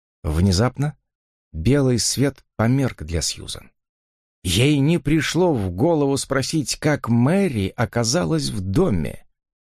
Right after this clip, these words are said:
Достаточно того, что она здесь, удар — какой и во сне бы не приснился,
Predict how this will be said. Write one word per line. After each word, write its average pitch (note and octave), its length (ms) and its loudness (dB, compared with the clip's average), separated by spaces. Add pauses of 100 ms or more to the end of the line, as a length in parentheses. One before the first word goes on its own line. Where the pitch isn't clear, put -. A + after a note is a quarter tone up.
(320)
Достаточно D#3 1000 0
того, D3 340 0
что - 340 -4
она B2 340 2
здесь, A2+ 680 0 (300)
удар — B2+ 720 2 (260)
какой E3 300 2
и E3+ 200 0
во E3 140 4
сне F3+ 380 2
бы D#3 100 2
не D3 120 0
приснился, C#3 760 0